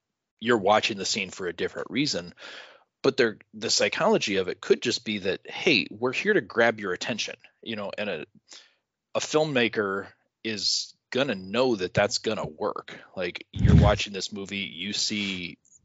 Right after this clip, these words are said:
Speaker 1: you know, boobs. Okay, we got your attention now. Now keep watching because we're gonna show you something cool. Like, it's,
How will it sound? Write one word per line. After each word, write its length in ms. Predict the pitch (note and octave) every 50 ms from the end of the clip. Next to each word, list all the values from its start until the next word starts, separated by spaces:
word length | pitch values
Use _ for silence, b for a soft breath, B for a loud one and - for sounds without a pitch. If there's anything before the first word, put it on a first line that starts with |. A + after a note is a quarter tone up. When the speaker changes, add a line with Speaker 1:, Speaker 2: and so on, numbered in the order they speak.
| _ -
Speaker 1:
you 100 | F#2+ F#2+
know, 120 | F2 D#2+ D#2+
boobs. 600 | - - A2 A#2 A2+ G2+ F#2 F2+ F2+ - - B B B B B B B _ _ _ _ _ _ _ G#2+
Okay, 220 | A2 - A2 F#2+
we 160 | D#2 F#2+ G2
got 220 | F#2 F#2+ G2+ G#2+ -
your 100 | C3 B2
attention 420 | - - G#3 A3+ - - C3 G#2
now. 380 | G2 F#2 F#2 F#2 F#2 F#2+ G2 - - - - -
Now 300 | G2 F#2+ F2+ F2 E2+ - - -
keep 220 | - A#2 - -
watching 460 | A#2+ D3 D#3+ D3+ - - A2 G2+ G2
because 360 | F#2+ G2+ - - G2+ F2+ -
we're 60 | G2 F#2
gonna 180 | F#2+ F#2 F2+
show 160 | F2+ - G#2
you 140 | F#2 F2+ F2
something 320 | - - F2+ D#2 - D#2 -
cool. 320 | - - - - - -
Like, 240 | - E2 - - - -
it's, 280 | - - - - -